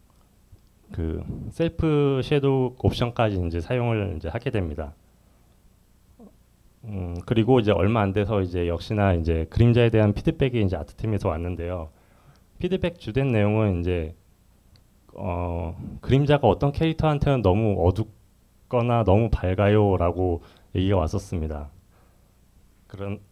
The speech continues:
그래서 이제 저는 좀 이제 또 다시 이제 혼란스러웠었죠. 이제 일부러 굳이 그렇게 구현을 하지 않았는데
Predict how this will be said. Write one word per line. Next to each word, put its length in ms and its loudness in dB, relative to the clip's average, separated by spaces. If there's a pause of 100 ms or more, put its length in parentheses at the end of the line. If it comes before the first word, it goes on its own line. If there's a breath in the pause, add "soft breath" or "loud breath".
(100)
그래서 320 -10
이제 120 0
저는 300 8
좀 260 2
이제 200 2
또 380 2
다시 260 -4
이제 120 -2
혼란스러웠었죠. 920 0
이제 320 -8 (680 loud breath)
일부러 380 2
굳이 320 0
그렇게 720 0
구현을 400 4
하지 160 4
않았는데 720 2